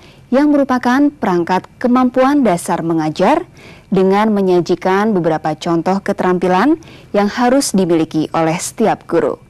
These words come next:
Meliputi, pertama, keterampilan membuka pelajaran. Kedua, keterampilan menjelaskan. Ketiga, keterampilan bertanya.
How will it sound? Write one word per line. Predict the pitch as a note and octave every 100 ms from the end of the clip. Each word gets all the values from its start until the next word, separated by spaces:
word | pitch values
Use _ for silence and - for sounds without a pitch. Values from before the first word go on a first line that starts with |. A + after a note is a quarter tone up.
| - - - - - - -
Meliputi, | F#3 F3+ F3+ E3+ F#3+ C4 E4 - - _ - - - - -
pertama, | G#3 - E3 D#3 F#3 D#4+ - _ _ - - - -
keterampilan | B3 B3+ B3+ C4 B3+ D4+
membuka | C#4 A3+ F#3 F3+ F3+ A3+
pelajaran. | - G3+ F3+ E3 C#3 A2+ - - - - - _ _ _ - - -
Kedua, | E3+ E3 D#3+ A#3+ E4 - _ - _ -
keterampilan | G3 F#3 F3+ F3+ F3+ F#3 A#3+
menjelaskan. | G#3+ F#3 E3+ D#3 - F3 F3+ D4+ - _ _ - _ - _ _ _ - D4+
Ketiga, | D4+ A3+ D#3+ E3+ D#4+ - - _ _ _ -
keterampilan | B3+ B3+ C4 C4 B3 C#4+ C4+
bertanya. | G3+ - E3+ D#3+ D#3 D4